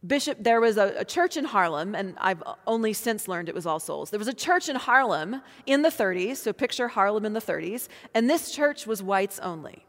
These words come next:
But because it was the thirties in Harlem, they were beginning to integrate,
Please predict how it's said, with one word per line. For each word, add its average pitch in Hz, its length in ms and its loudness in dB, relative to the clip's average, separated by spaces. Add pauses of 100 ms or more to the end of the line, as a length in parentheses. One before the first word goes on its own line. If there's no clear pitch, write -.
(680)
But 240 160 2
because 254 640 4
it - 80 -8
was 190 100 -8
the 202 80 0
thirties 202 340 0
in 196 60 -4
Harlem, 220 560 2 (240)
they 269 140 8
were 285 120 4
beginning 277 460 0
to 254 160 -4
integrate, 190 560 -2